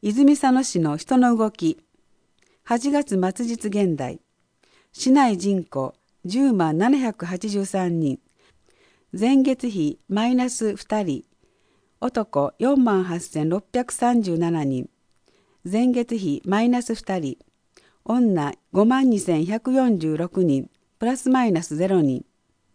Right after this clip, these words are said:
世帯数四万六千八十五世帯。プラス二十九世帯。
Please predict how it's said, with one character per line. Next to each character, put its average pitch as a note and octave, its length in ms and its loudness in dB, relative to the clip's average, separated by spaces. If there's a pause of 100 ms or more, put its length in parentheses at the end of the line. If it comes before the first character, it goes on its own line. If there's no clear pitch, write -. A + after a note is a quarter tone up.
(380)
世 - 240 -6
帯 B3+ 200 2
数 D#3 360 -4 (260)
四 C4 260 4
万 C4 240 4
六 F3 200 -2
千 E3 240 -2
八 F3+ 280 -8
十 A#3+ 120 -2
五 A3 100 -2
世 G#3 260 -6
帯。 C#3 200 -4 (880)
プ C4+ 80 -2
ラ B3 140 4
ス F3 180 -2
二 A3 160 4
十 G3 220 0
九 G#3+ 220 -4
世 G3 260 -8
帯。 C#3 180 -6